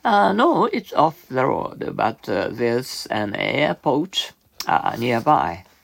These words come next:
a long way off, a long way off. Whereabouts, uh, does he live?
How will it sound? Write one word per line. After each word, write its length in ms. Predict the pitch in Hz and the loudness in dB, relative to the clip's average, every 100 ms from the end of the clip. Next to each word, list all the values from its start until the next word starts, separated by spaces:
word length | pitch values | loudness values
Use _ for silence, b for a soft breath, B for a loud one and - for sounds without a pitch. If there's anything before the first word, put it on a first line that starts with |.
| _ 92 | _ -6
a 60 | |
long 320 | 107 131 165 | -2 0 0
way 180 | 156 139 | -2 -2
off, 380 | - 98 - - _ _ | -2 -2 -4 -20 _ _
a 60 | 95 | -4
long 280 | 117 127 135 | -2 -2 -4
way 180 | 117 | -2
off. 240 | 107 - - B B B B B B B | -2 -4 -6 B B B B B B B
Whereabouts, 880 | - 349 247 127 120 120 123 147 - | 2 2 4 0 2 2 2 0 -4
uh, 160 | 139 110 | -6 -4
does 240 | 110 107 | -2 -2
he 140 | 117 113 | -2 0
live? 460 | 127 185 320 - | 2 2 0 -8